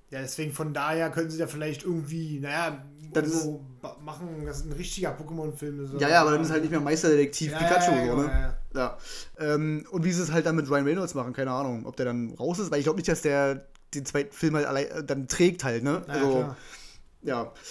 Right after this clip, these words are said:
Speaker 2: Äh, ja, kann ich jedem, äh, wärmstens ans Herz legen, der irgendwie mal was mit diesem Pokémon-Franchise anfangen konnte,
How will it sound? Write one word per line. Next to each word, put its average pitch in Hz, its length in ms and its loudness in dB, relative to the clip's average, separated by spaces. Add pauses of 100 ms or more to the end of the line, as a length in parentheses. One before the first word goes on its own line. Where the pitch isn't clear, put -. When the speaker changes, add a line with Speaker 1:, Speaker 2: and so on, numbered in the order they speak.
(200)
Speaker 2:
Äh, 180 440 8
ja, 156 140 4
kann 185 160 2
ich 185 120 2
jedem, 233 460 2
äh, 180 200 2
wärmstens 208 340 0
ans 175 180 -2
Herz 175 240 -2
legen, 214 220 0
der 160 140 4
irgendwie 226 340 2
mal 175 160 2
was 170 160 2
mit 156 180 0
diesem 151 200 -4
Pokémon-Franchise 160 840 -2
anfangen 233 380 -2
konnte, 262 460 2